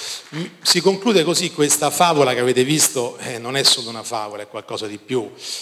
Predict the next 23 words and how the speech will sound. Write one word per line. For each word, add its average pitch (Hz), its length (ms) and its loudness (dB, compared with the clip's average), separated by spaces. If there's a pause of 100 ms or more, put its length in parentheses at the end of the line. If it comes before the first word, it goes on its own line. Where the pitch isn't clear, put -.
(180)
Qua 135 140 0
c'è 120 260 -4
dentro 123 640 -6
un'idea 131 440 4
della 127 260 0
vita. 127 600 -2
Mi 127 60 -10
sono 127 220 -4
lasciato 127 520 0
gli 123 120 -6
ultimi, 127 720 -6 (140)
gli 120 120 -4
ultimi 143 340 0
minuti, 147 500 -2
mi 120 80 -6
sono 120 200 -6
lasciato 135 540 -2
per 113 440 -10
raccontarvi 120 800 -2
questa 117 280 -8
idea 117 340 -6
della 113 240 -10
vita. 113 480 -10